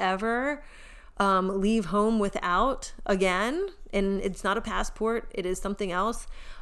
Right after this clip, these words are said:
Um, so if you guys like traveling like we do, um, you're gonna be getting a whole lot of great tips because I am a friggin' master at this point in a whole new level. Also, though,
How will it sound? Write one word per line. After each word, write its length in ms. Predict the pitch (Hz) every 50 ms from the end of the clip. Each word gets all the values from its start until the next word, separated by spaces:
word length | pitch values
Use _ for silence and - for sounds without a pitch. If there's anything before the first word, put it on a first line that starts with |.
| -
Um, 580 | - 202 196 190 190 190 185 185 185 185 185 -
so 200 | - - 208 190
if 140 | 190 196 -
you 80 | 202
guys 260 | 185 208 190 185 185 -
like 180 | 196 185 -
traveling 520 | - - 190 175 185 185 185 190 185 185 185
like 200 | 170 170 - -
we 160 | 240 254 262
do, 460 | 247 254 254 254 254 254 254 247 - - -
um, 420 | 196 190 185 180 180 180 180 180 -
you're 180 | - 185 180 180
gonna 160 | 185 185 180
be 120 | 170 180
getting 260 | 165 180 175 175 170 170
a 80 | 170
whole 220 | 160 - - 180 175
lot 160 | 170 170 165
of 80 | 165
great 240 | 160 - 170 170 -
tips 400 | - - 175 - - - - - - - - 175
because 420 | 180 175 - 185 180 175 170 - -
I 100 | 180 175
am 140 | 175 180 175
a 60 | 175
friggin' 460 | 170 - - - 175 175 165 170 165 165
master 380 | 165 160 165 160 - - 165
at 120 | 170 160 170
this 160 | 170 160 -
point 340 | - - - 180 175 - -
in 140 | - 180
a 80 | 175 170
whole 380 | 165 170 165 165 165 165 - -
new 340 | 170 165 165 165 165 - - -
level. 380 | - 170 165 - - - - - - - - - - - - - - - - - - - - -
Also, 480 | - 214 240 320 320 - 311 262 226 202
though, 360 | 190 190 185 180 180 185 185